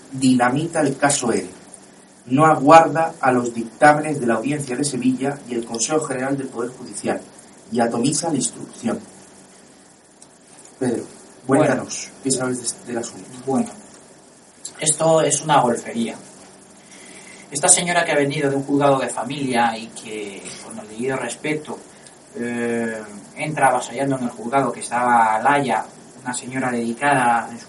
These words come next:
Speaker 2: juzgado de instrucción largos años y a unas causas a las que ha dedicado incluso su propia salud, se ha permitido ni más ni menos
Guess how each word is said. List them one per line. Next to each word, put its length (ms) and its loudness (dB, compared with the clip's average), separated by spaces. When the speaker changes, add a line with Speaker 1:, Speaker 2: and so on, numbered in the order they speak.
Speaker 2:
juzgado 260 -6
de 60 0
instrucción 640 -2
largos 400 -6
años 360 0
y 80 0
a 40 4
unas 200 0
causas 400 0
a 60 -6
las 160 -2
que 140 -4
ha 60 4
dedicado 460 2
incluso 320 -6
su 140 -18
propia 280 -2
salud, 340 0
se 160 6
ha 80 12
permitido 560 4
ni 120 -2
más 180 -4
ni 100 -10
menos 360 -4